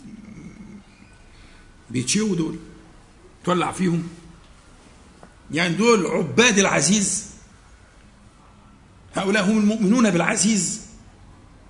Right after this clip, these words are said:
وهل الشيطان أن يقول لهم: "أين عزته"؟ آمنتم بالعزيز وتبذلون أرواحكم وتحرقون؟ ها؟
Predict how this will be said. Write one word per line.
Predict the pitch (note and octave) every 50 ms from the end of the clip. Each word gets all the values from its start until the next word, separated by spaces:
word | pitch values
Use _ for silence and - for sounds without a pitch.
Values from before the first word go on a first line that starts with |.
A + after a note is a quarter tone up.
| - - - - - - - - - - - - - - - - - - - - - - - - - - - - - - - - - - - - - - - - - - - - -
وهل | - C3
الشيطان | A#2+ - - E3 E3 E3+ A3+ B3+ A#3+
أن | A3 G#3 F#3+
يقول | F#3+ F#3+ F#3+ A3+ A3+
لهم: | A3 A#3 A3+ G#3+ A3+
"أين | A#3 B3 A#3+ A#3
عزته"؟ | G3+ G#3+ G3 D3+ F#3 G#3+ G#3 - - - - - - - - - - - - - - - - - - - - - - - - - - - - - - - - - - - - - - - - - - - - - - - - - - - - - - - - -
آمنتم | - D#3 G3 G#3+ - - F3
بالعزيز | F3 E3+ E3+ - A2+ A2+ A2+ C#3 G#3 A3+ G3 - - - - - - - - - - - - - - - - - - - - - - - - - -
وتبذلون | - C3 C3 B2 C#3 B2+ A2+ G#2+ A#2+ C#3 G#3 A3 F#3+
أرواحكم | - - C3 A#2+ D3 G3 G3 - - D#3 - - D#3+ D#3 - - - - - - - - - - - - - - -
وتحرقون؟ | A2+ - - - - - G#3 - - - G3+ A3 A3 G3+ - - - - - - - - - - - - - - - - - - - - - - - - - - - - - - -
ها؟ | D3 D3+